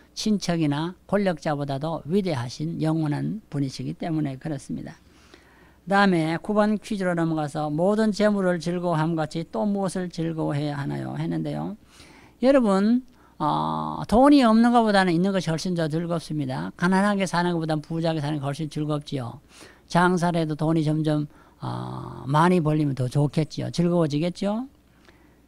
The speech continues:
그러나 이 재물을 즐거워함 같이 또 우리는 무엇을 즐거워해야 할 것이 있습니다. 어, 돈이 즐거움이 되는 건 사실입니다. 그러나 그 외에 또 무엇이 있습니까?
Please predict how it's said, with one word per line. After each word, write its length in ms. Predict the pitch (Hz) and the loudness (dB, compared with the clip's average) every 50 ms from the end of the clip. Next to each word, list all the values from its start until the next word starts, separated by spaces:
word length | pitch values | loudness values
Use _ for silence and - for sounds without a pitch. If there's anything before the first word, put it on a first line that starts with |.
| _ _ _ | _ _ _
그러나 400 | - - 269 269 254 226 208 190 | 2 4 6 6 6 4 2 2
이 160 | 202 233 247 - | 2 0 0 0
재물을 580 | - - 226 294 339 349 349 320 311 277 240 | 2 2 4 4 4 2 0 0 0 0 -2
즐거워함 760 | - - 220 240 240 240 254 240 220 180 180 202 226 226 220 | -2 -2 -2 0 2 2 2 2 0 0 -2 0 0 0 0
같이 420 | 208 196 185 180 - - 233 226 220 | 0 -2 -4 -6 -4 -4 -4 -4 0
또 100 | - 294 | 0 0
우리는 440 | 320 294 262 247 254 254 247 202 147 | 0 2 2 2 2 2 0 0 -2
무엇을 440 | 123 135 156 185 190 - 269 247 214 | -2 -2 -2 -2 -2 -2 -2 -2 -2
즐거워해야 560 | - - 233 262 254 330 311 285 214 196 196 | -4 -4 -4 -2 -2 0 -2 0 0 -2 -2
할 120 | 175 185 | -4 -6
것이 280 | 185 - 180 165 180 262 | -6 -6 -6 -6 -4 -4
있습니다. 760 | 285 233 - - 180 147 127 123 139 139 139 131 123 127 - _ _ _ _ _ _ - - - _ _ _ _ _ _ - | -4 -4 -4 -4 -4 -4 -4 -4 -4 -6 -6 -8 -10 -12 -16 _ _ _ _ _ _ -20 -20 -20 _ _ _ _ _ _ -12
어, 380 | - 139 143 139 139 - - - - - - | -10 -8 -8 -8 -10 -10 -12 -12 -14 -8 -4
돈이 380 | - 175 196 208 226 233 220 | 0 0 2 2 2 2 0
즐거움이 340 | - 190 196 196 208 208 196 | -2 -2 -2 0 0 0 0
되는 200 | 170 165 165 175 | 0 0 0 0
건 80 | 175 165 | 0 -2
사실입니다. 760 | - - 214 220 196 - 196 175 151 147 139 135 135 - 147 | -4 -6 -6 -6 -6 -4 -4 -2 -2 -2 -2 -4 -8 -10 -6
그러나 340 | - 240 254 233 214 214 208 - - _ _ _ _ _ _ | -2 0 2 2 2 2 0 -2 -8 _ _ _ _ _ _
그 160 | - 233 220 | 0 2 2
외에 360 | 165 147 165 190 220 233 226 220 - | 4 4 4 4 4 4 2 2 0
또 120 | - 220 | -2 0
무엇이 360 | 202 190 208 226 233 214 - 190 | 2 4 6 4 4 4 0 -4
있습니까? 640 | 165 - 160 151 147 143 - 135 135 147 180 208 | -4 -4 -2 -2 -2 -2 -4 -6 -6 -6 -6 -6